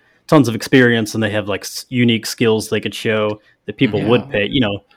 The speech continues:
Speaker 1: and those people are probably already getting paid from some of that stuff anyway by, by teaching a course of some kind.
Speaker 2: <clears throat> Right.
Speaker 1: But I could see that working for them. And I wonder if it's the people are, um,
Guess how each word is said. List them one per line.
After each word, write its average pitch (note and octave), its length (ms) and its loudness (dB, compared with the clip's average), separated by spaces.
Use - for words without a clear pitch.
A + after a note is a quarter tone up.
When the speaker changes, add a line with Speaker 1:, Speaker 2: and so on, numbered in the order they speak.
Speaker 1:
and C#3 220 6
those G3 180 8
people A2+ 260 0
are G2 100 0
probably G2+ 300 0
already G2 160 -2
getting F#2+ 200 -6
paid G2+ 260 -6
from G2 160 -10
some G#2+ 160 -10
of G2 60 -4
that G2 100 -8
stuff - 260 -6
anyway F#2+ 480 -4
by, G#2 200 -6
by G2 60 -2
teaching G2+ 580 -8
a A2 60 -6
course G#2+ 460 -2
of G#2 120 -10
some A#2 180 -4
kind. G2+ 340 -4
Speaker 2:
<clears throat> F#2+ 200 -6
Right. G#2 220 0
Speaker 1:
But - 100 -8
I B2 60 -2
could - 120 -4
see D3+ 140 2
that G2+ 120 0
working G#2 220 -2
for G2+ 140 -8
them. G#2+ 240 0
And G#2 60 -2
I G#2+ 80 0
wonder C#3+ 380 2
if A#2 220 -2
it's - 240 -6
the - 80 -20
people G#2 580 -2
are, G2+ 440 -4
um, G2 540 -6